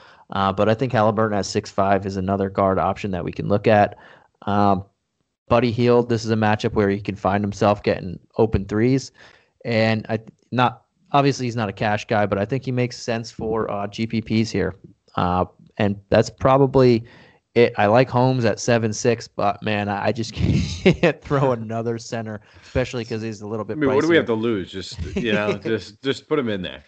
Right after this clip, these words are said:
Speaker 2: Put him in
Speaker 1: Can,
Speaker 2: there.
Speaker 1: can, is there a way DraftKings can let us just not do positions, just put eight people there? 'Cause might have literally eight centers. I don't know.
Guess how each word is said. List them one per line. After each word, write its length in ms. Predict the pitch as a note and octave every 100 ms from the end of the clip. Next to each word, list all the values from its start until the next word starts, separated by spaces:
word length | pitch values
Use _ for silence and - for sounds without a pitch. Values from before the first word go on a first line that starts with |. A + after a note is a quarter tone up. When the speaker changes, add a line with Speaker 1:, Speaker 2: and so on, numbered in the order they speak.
| _
Speaker 2:
Put 120 | - A#2
him 80 |
in 60 | C#3
Speaker 1:
Can, 60 | C#3
Speaker 2:
there. 140 | D#2
Speaker 1:
can, 340 | - C3+ C3 B2+
is 180 | D3+ C3+
there 140 | E3
a 80 | F3+
way 240 | C3+ D3
DraftKings 640 | B2+ A#2+ A#2 A#2+ C#3 B2+ -
can 160 | A#2
let 160 | A2 A2
us 160 | A#2 -
just 280 | G#2+ G#2 - _ _
not 240 | G#2 G#2
do 120 | A#2+ A#2
positions, 600 | A#2 G#2 G#2+ A#2+ B2+ G#2
just 180 | G2+
put 180 | - A2 -
eight 180 | F#2+
people 320 | - G#2 A2 A#2+
there? 160 | B2
'Cause 240 | A#2+ G#2 - - _ -
might 240 | A#2+ C#3+
have 260 | C#3 C3 G#2
literally 400 | B2 C3 B2 A#2+
eight 180 | A#2+
centers. 380 | A#2 A2+ G2+ -
I 100 | G2+
don't 140 | G2 G#2
know. 220 | G2